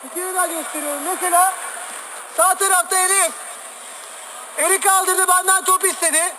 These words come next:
Pozisyonumu aldım. Bu biraz daha böyle çek, beni de göster pozisyon alış şeklimi. Yani çok kıvrılmıyorum. Bakın. Duruşumu görüyorsun değil mi? Hizayı görüyorsun değil mi?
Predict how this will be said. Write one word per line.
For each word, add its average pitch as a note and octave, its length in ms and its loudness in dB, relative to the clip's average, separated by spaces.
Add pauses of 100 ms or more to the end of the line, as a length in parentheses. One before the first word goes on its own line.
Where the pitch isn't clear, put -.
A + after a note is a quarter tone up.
(140)
Pozisyonumu E4 540 2
aldım. D#4+ 520 4 (800)
Bu A#3 100 -6
biraz B3 280 2
daha B3+ 180 4
böyle B3+ 200 0
çek, B3 240 -4
beni A#3 180 -4
de B3 60 -2
göster G#3 320 0
pozisyon F#3+ 400 -6
alış F3+ 180 -4
şeklimi. F#3+ 400 -8 (440)
Yani D#4 260 2
çok F4 320 4 (760)
kıvrılmıyorum. F4 680 2 (460)
Bakın. D#4 340 0 (880)
Duruşumu D#4 340 -4
görüyorsun F4+ 420 -2
değil G4 100 0
mi? D4 140 2 (540)
Hizayı E4 320 2
görüyorsun D#4 460 -2
değil D#4 100 -4
mi? F4+ 140 0